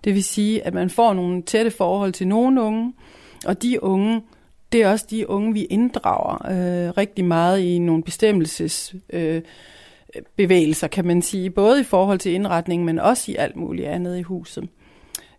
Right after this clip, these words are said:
Så har jeg et sideløbende projekt i Ungdomskulturhuset, der hedder Kulturakademiet for Piger. Og det er, øh, fordi vi laver i Kultur, øh, huset et, øh, samarbejde med Defunk. Defunk er Dansk Flygtningehjælps Ungdom, og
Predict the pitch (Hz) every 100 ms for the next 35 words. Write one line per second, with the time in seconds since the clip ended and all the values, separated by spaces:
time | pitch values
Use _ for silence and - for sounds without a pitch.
0 | _ - 226 240 220 185 - 226 262 226
1 | - 175 - 202 214 226 202 190 220 214
2 | - 196 - 214 190 180 175 - - 190
3 | 202 175 170 - - 269 170 170 196 196
4 | 175 - 175 214 214 269 - - - -
5 | - - - - - 190 269 269 - 208
6 | 208 202 202 - - 190 185 180 - 185
7 | 214 185 180 190 208 208 202 - 202 247
8 | 220 170 - - 180 175 170 170 170 -
9 | - 185 202 165 - - 151 - - 170
10 | 165 160 151 - 175 220 214 175 165 170
11 | 170 240 277 214 202 - - - - -
12 | 214 208 214 190 175 175 175 175 214 214
13 | - - 202 202 185 180 160 - 190 196
14 | 226 214 185 - 196